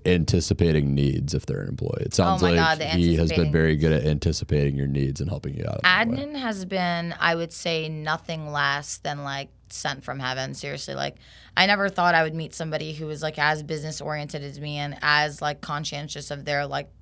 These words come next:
Speaker 2: you know, actions and how things can affect you in the future than Adnan has. Adnan has owned companies on the side before, and, um, Adnan actually left, uh,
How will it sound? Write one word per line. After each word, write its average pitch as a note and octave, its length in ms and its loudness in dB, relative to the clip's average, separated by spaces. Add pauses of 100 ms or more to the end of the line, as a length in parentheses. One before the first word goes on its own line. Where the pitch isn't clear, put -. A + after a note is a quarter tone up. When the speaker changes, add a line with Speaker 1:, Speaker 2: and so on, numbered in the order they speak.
(140)
Speaker 2:
you D#3 100 -6
know, D3 140 -4
actions D3+ 600 -2
and C#3+ 200 -4 (280)
how E3 200 2
things E3 280 -8
can D#3 120 -6
affect D3 320 -6
you D3 40 -8
in C#3+ 60 -8
the C#3 60 -8
future C#3+ 320 -8
than C3+ 140 -4
Adnan C#3 380 -2
has. C3+ 420 -2
Adnan G3 360 2
has E3 140 -4
owned D3+ 220 -6
companies C#3+ 380 -8
on C#3 120 -4
the C#3 60 -8
side C#3 280 -2
before, C#3 380 -6
and, C#3 200 -4 (480)
um, D#3+ 180 2
Adnan A3 320 2
actually F#3+ 340 -2
left, D3+ 580 0
uh, C#3 520 2